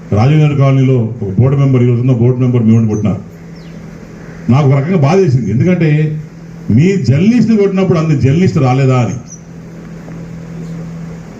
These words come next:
ఈశ్వర్, యా, ఒక కాకిని కొడితే వంద కాకిలు వస్తాయి. మీ గ్రూప్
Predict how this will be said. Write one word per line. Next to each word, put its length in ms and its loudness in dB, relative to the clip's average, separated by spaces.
ఈశ్వర్, 380 0
యా, 100 0
ఒక 80 4
కాకిని 320 2
కొడితే 200 2
వంద 160 2
కాకిలు 260 2
వస్తాయి. 220 -2
మీ 80 4
గ్రూప్ 280 2